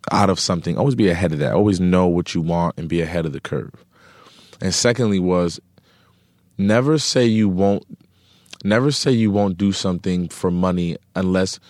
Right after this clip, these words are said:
for example, if I was to sign, you know, if I, if I had the option of staying with Nike or staying with whoever, Under Armour or Li Ning or whatever the case may be, right?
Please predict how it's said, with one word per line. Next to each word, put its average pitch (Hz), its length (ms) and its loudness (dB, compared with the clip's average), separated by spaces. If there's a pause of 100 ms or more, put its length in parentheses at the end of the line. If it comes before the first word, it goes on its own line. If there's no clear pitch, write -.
(160)
for 113 180 0
example, 87 460 -4 (840)
if 101 120 0
I 107 80 6
was 123 180 4
to 110 120 -2
sign, 90 720 2 (600)
you 110 100 4
know, 85 360 2
if 95 140 2
I, 113 140 6 (100)
if 104 300 2
I 127 80 4
had 139 160 2
the 117 120 2
option 107 360 0
of 87 160 0
staying 95 460 2
with 87 180 -2
Nike 107 400 0
or 92 60 0
staying 90 420 0
with 82 320 -2 (280)
whoever, 90 400 2
Under 90 220 -2
Armour 85 300 -4
or 85 220 -4
Li 90 180 -2
Ning 85 320 -4
or 87 140 -6
whatever 82 220 -2
the 82 100 -4
case - 240 -8
may - 100 -8
be, - 240 -8
right? 92 260 -2